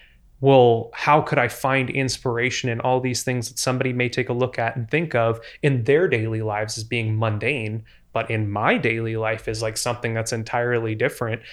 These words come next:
And now I can present that in a way that's brand new and an interesting perspective on something that other people thought was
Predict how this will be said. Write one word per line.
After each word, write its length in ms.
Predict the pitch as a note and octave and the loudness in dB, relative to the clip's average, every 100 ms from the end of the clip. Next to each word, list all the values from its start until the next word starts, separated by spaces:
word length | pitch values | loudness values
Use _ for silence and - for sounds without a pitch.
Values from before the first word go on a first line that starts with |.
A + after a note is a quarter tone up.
| - - | -18 -4
And 200 | A#2+ A2+ | -2 2
now 460 | A#2+ B2+ A#2 A2+ - | 4 4 4 2 0
I 100 | B2 | -2
can 160 | - A2 | -2 -4
present 460 | A#2 G#2+ A#2+ - | -2 0 0 0
that 260 | A#2+ A2+ - | -2 -2 -2
in 80 | A#2+ | -4
a 60 | G#2+ | -2
way 220 | A2 A2 | -2 0
that's 220 | G#2+ G2+ | -2 -6
brand 500 | - - B2 A2+ A2 | -6 -2 0 0 -2
new 320 | B2 A#2+ A2 | 0 0 -2
and 160 | C3+ A#2 | -4 -4
an 100 | G#2+ | -2
interesting 420 | C#3+ B2+ A#2 A2+ | -4 -4 -6 -8
perspective 680 | G#2+ A2 - D#3 - A#2 A2 - - _ | -8 -10 -4 -4 -2 -2 -4 -8 -20 _
on 160 | - A2+ | -2 -2
something 460 | - A2 - G#2 G2 | 0 -2 -4 -4 -4
that 260 | G#2 G#2 - - - _ _ - | -4 -4 -6 -20 -20 _ _ 0
other 240 | C3+ C#3 | 4 2
people 380 | C3 A#2+ - G#2+ | 0 -4 -2 -4
thought 480 | - - C#3 - - | -2 -2 -2 -4 -8
was 800 | B2 A#2+ G#2+ G#2+ G#2 - - - | -4 -2 0 -2 -2 -2 -4 -6